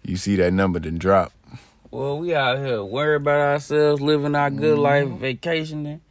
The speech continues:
Speaker 2: chilling. What?
Speaker 1: Mm-mm.
Speaker 2: Getting his bread, getting his bag.
Speaker 1: Hey, if you tuned in to King Talk, I got one question. Please,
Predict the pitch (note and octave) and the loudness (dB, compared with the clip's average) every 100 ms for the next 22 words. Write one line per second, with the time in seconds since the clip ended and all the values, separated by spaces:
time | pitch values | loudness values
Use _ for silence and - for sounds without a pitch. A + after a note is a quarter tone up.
0 | _ _ _ - - E3 D#3+ D#3 D#3 _ | _ _ _ -10 0 2 2 0 -6 _
1 | _ _ _ _ - D#3+ F3 - _ _ | _ _ _ _ 0 4 4 2 _ _
2 | _ _ _ _ _ _ - - - - | _ _ _ _ _ _ -20 -20 -20 -18
3 | G#2 G2 D3 C#3+ B2+ B2+ E3 E3 D3 - | -12 -6 -2 -2 -2 0 2 2 0 -4
4 | _ C3+ C#3+ D3 C#3 D#3+ E3+ E3 D3 - | _ -6 -6 -6 -2 2 2 2 -2 -10
5 | - - A2+ A2+ A#2+ C#3+ - D3+ D3 C#3+ | -18 -2 0 0 0 -2 0 0 2 2
6 | C3+ C3 B2 - A#2+ A2+ G#2 G2+ G2+ F#2 | 2 2 0 -2 0 2 0 0 0 0
7 | - G2+ G#2+ F#2+ D2+ E2 F2+ F#2+ G#2 G2+ | -4 -8 -4 -4 -6 -10 -6 -4 -2 -2
8 | F#2+ - - E2 F2+ - - E2 - F2+ | -6 -8 -12 -10 -8 -10 -12 -16 -12 -4
9 | G2 G2 E2+ E2+ - | -2 0 -2 -6 -10